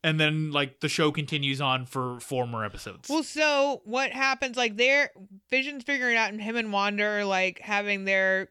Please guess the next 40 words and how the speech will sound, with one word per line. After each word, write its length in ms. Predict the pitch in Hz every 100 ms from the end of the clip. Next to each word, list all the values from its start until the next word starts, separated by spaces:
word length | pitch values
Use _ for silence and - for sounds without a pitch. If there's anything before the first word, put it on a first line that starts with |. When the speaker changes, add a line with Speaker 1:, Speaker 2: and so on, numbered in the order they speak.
| _
Speaker 2:
confrontation. 920 | 220 202 196 202 208 202 202 190 185
And 120 | 185 190
then 300 | 190 190 190
Evan 220 | 208 208
Peters 280 | 214 214 220
shows 280 | 214 196 196
up. 240 | 180 - - - _ -
Then 320 | 208 277 311
it 100 | 240
goes 200 | 254 254
to 60 | -
the 80 | 220
next 280 | 233 -
episode, 280 | 226 233 220
which 120 | 196 -
is 40 |
the 60 | 208
Halloween 560 | 214 214 202 208 208 190
one, 200 | 180 185
which 180 | 190
is, 220 | 220 196 202
like, 220 | 196 -
where 80 | 202
you 80 | 220
have 120 | 202
that 180 | 190 -
tension 340 | 220 208 214
between 640 | 208 196 220 208 208 208 -
Wanda 340 | 202 202 208
and 160 | 208 196
Vision 280 | 196 202 214
before 280 | 196 208 202
he 120 | 196
goes 280 | 196 196 196
off 300 | 185 185 196
on, 320 | 180 180 - -
like, 260 | 185 180
quote, 280 | - 196 190
neighborhood 460 | 180 180 202 202 185
watch. 460 | 180 185 220 -